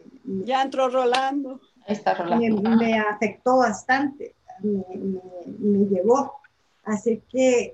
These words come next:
Speaker 1: estoy encon-, encantada con la película y, y me ha hecho investigar bastante. Motivada,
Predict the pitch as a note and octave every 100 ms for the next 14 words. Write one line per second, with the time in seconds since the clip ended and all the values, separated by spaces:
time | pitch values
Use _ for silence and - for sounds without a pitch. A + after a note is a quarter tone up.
0 | _ A#3 G3+ A#3+ C4 C#4+ C#4+ B3 A3+ G#3+
1 | B3 A#3+ G3+ G3 G3 A3 D4+ E4+ D#4 B3+
2 | A3 G3+ G3+ A#3 E4+ F4+ F#4+ F#4 F#4+ -
3 | _ _ _ _ _ - C4 B3+ B3+ B3
4 | A#3+ B3 B3 B3 A#3 A#3 A#3+ B3 - C4
5 | A#3 G#3+ G#3+ C#4 B3 A#3 - G#3 G3+ G3+
6 | G3+ - - F3 _ _ _ _ _ _
7 | _ _ - A3 A#3+ A#3 G#3 F#3+ F#3+ A3+